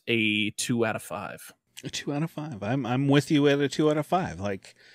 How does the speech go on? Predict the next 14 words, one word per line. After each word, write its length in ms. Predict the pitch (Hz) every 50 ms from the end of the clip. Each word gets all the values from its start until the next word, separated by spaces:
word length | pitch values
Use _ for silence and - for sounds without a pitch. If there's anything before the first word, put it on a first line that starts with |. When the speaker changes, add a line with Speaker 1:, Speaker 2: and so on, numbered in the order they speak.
| - - - - - - - - - -
Speaker 2:
it, 680 | - 120 120 120 120 120 - - - - - - - _ _
it 180 | - 139 131 -
started 460 | - - - - 135 151 165 175 165
out 180 | 170 165 170 170
a 40 | 180
little 240 | 180 180 180 185
rough. 460 | 180 165 156 143 151 - - - - - -
I 60 | 113
wasn't 340 | 113 120 127 127 131 131 -
sure 640 | - - - - 139 131 131 135 127 131 127 120 - _ - - - - - _ -
if 180 | 120 117 -
it 60 | 131
was 200 | 120 127 127 123
gonna 480 | 143 139 127 131 123 123 123 120 120